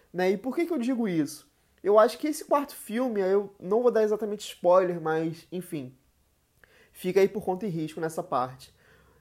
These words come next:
É, eu acho que esse quarto filme de Toy Story, ele sabe muito bem trabalhar o encerramento do arco do Woody, né? A gente vê muito, assim, é... ele termina o filme três com aquela despedida do Andy e tudo mais,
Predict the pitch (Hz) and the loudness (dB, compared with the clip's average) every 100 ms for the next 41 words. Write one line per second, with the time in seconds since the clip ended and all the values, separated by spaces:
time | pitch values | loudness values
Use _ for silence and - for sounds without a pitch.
0 | _ 185 196 202 190 240 240 311 - 302 | _ 2 4 4 4 2 0 -8 0 0
1 | 359 - 262 247 - 202 180 - 190 220 | 0 -6 -6 -6 0 0 0 2 4 6
2 | 208 214 - 233 240 262 240 214 311 294 | 4 2 -2 -2 0 -6 -6 -6 -6 -4
3 | 208 240 240 - 247 226 233 196 208 240 | -4 -4 -10 -2 0 4 4 6 4 2
4 | - 233 226 254 226 202 226 233 226 208 | -2 -8 -4 -4 -2 0 -2 0 2 2
5 | - 220 247 170 139 123 131 _ _ _ | 0 -4 0 0 -2 -6 -20 _ _ _
6 | _ _ _ 156 160 156 180 185 202 269 | _ _ _ 0 0 0 -6 -8 -2 -2
7 | 285 233 220 254 240 240 202 196 202 196 | 0 -2 -2 -2 -4 0 0 0 -6 -6
8 | 165 156 _ _ _ _ _ _ 165 170 | -8 -12 _ _ _ _ _ _ 4 6
9 | 175 170 170 165 - - _ _ 196 202 | 6 8 8 8 4 -10 _ _ -4 -2
10 | 254 233 370 359 339 294 226 214 208 180 | 0 2 2 2 0 -4 4 6 6 0
11 | - - 208 214 208 - 202 160 214 190 | -10 -4 0 2 0 -2 -10 -6 -4 -2
12 | 170 165 208 233 170 170 175 160 156 175 | 0 2 2 0 -4 -4 -4 -2 0 2
13 | 233 269 269 | 2 0 -4